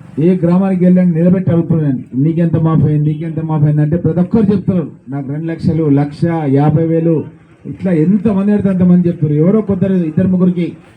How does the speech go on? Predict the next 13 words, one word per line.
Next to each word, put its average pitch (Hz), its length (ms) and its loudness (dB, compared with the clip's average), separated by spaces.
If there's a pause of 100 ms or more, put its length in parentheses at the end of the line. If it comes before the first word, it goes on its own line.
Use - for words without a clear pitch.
(380)
టెక్నికల్గా 175 580 0
అకౌంట్ 156 380 0
నెంబర్ 165 280 -4
మిస్ 151 200 -6
అయ్యో, 160 340 0 (520)
లేకపోతే 170 280 0
వాళ్ళ 160 180 -6
ఇంట్లో 165 380 -10
రెండు 170 140 2
లక్షల 175 260 2
కంటే 160 260 0
ఎక్కువ 156 200 2
ఉందో 156 300 2